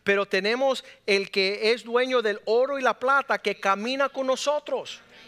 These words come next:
Nada me faltará cuando estoy con Dios. Tengo paz perpetua, duermo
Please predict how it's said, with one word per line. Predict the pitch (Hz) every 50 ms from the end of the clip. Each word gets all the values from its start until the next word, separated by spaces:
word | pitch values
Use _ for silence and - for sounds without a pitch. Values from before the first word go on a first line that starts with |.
| - - - - - - _ _ _ _ _
Nada | 151 160 190 220 247 277 302 302 302 302 294 294 285
me | 226 196 214 226 226
faltará | - - - 262 247 262 269 285 277 - - 269 262 262 269 285 294 277 247 -
cuando | 208 220 208 208
estoy | 208 - - 240 247
con | 233 262 254 254
Dios. | 254 285 294 311 285 202 135 - - - - _ _ _ _ _ - - - - - - _ _ _ _
Tengo | - 202 233 262 262 247
paz | - _ _ - 240 247 262 269 - - -
perpetua, | - - 233 226 220 - - 262 269 269 262 262 214 202 185 170
duermo | 160 175 185 220 240 254 262 262 254 226 220 196 151 123 -